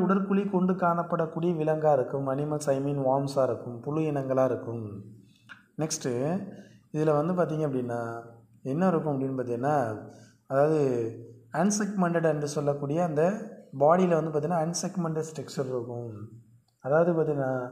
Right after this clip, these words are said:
இதனுடைய உடம்புக்குள்ளே வந்து பார்த்திங்க அப்படின்னா உடல் கண்டங்கள் இருக்காது,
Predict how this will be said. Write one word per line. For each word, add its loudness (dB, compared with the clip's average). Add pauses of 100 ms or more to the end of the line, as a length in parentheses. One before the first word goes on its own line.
(540)
இதனுடைய 0 (140)
உடம்புக்குள்ளே 4
வந்து -4
பார்த்திங்க -2
அப்படின்னா -4 (140)
உடல் 0
கண்டங்கள் 2
இருக்காது, -2